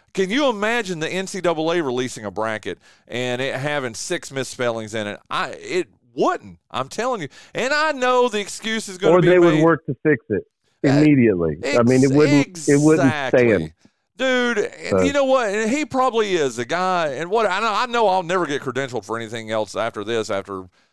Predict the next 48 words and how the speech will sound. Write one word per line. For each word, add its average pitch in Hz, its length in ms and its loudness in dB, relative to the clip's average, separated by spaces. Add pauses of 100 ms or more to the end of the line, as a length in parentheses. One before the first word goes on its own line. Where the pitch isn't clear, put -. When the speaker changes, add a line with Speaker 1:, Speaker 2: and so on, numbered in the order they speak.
(160)
Speaker 1:
calling 127 280 -2
them 113 200 -4
out 113 340 -4
and 95 300 -16
whatever. 113 400 -2
But 123 160 -10
you 175 100 -10
know 175 100 -4
what? 160 180 -4
I 147 160 -6
don't 110 180 -8
care, 85 260 -12
man. 92 240 -8
I'm 160 180 -4
old 127 280 -2
now, 117 340 -4
and 107 100 -8 (360)
everybody 151 440 -2
around 131 280 -4
here 127 160 -6
knows 120 300 -2
me. 123 80 -8
Now, 123 140 -2
watch, 120 200 0
somebody 139 280 -4
will 113 80 -6
make 113 120 -4
it 104 60 -18
to 113 80 -10
the 92 60 -12
state 98 260 -6
championship, 101 520 -10
and 95 80 -8
I 98 60 -4
won't, 98 300 -10 (100)
uh, 87 220 -6
be 95 160 -8
able 98 200 -6
to, 92 280 -8
uh, 85 140 -4
get 95 200 -8
into 98 360 -6
it. - 80 -10 (180)
<laughs> - 160 -20
But, 175 500 -4
uh, 165 80 -4 (640)
but 254 200 0
dude, 269 380 0